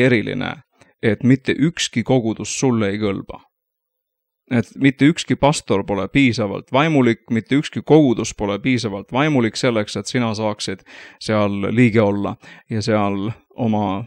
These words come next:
ande ja oma, oma kutsumist tegelikult rakendada. Ja inimene vaatab sellise näoga otsa, et, et mis asja sa tuled solvama või tuled minu usku küsimärgi alla panema. Aga tegelikult täpselt, eh, nii see on.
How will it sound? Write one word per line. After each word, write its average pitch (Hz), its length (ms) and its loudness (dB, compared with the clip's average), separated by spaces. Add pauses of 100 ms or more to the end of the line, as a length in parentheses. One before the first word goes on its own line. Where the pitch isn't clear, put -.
(160)
ande 123 440 2
ja 101 120 -4
oma, 104 280 -8
oma 117 180 -6
kutsumist 113 460 -4
tegelikult 104 680 -4
rakendada. 117 600 -2 (720)
Ja 117 140 2
inimene 127 180 6
vaatab 120 320 4
sellise 117 240 0
näoga 120 300 4
otsa, 120 320 0
et, - 200 -8 (440)
et 104 100 -2
mis 110 160 0
asja 110 300 0
sa 110 100 0
tuled 107 240 0
solvama 107 480 2
või 110 140 -4
tuled 113 240 0
minu 123 180 0 (240)
usku 107 460 -4 (100)
küsimärgi 113 480 0
alla 107 160 0
panema. 120 320 0 (240)
Aga 131 140 2
tegelikult 165 340 2
täpselt, 135 440 0 (120)
eh, 127 320 0
nii 139 300 -4
see 156 100 0
on. 151 160 -2